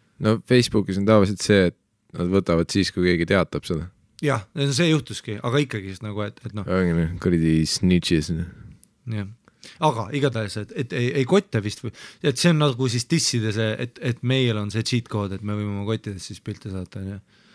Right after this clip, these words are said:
Speaker 2: Et kui naised võivad siis, äh,
Speaker 1: No ma ei tea, tegelikult ma usun, et kui keegi Facebookis reportib, et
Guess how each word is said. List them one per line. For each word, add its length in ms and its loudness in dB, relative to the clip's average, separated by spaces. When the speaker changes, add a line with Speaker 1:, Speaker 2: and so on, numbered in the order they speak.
Speaker 2:
Et 140 -6
kui 100 -2
naised 240 -4
võivad 240 -6
siis, 200 -16
äh, 180 -6
Speaker 1:
No 80 2
ma 160 4
ei 80 2
tea, 160 6
tegelikult 320 2
ma 80 0
usun, 240 2
et 100 -4
kui 160 0
keegi 380 4
Facebookis 640 -2
reportib, 580 0
et 80 -12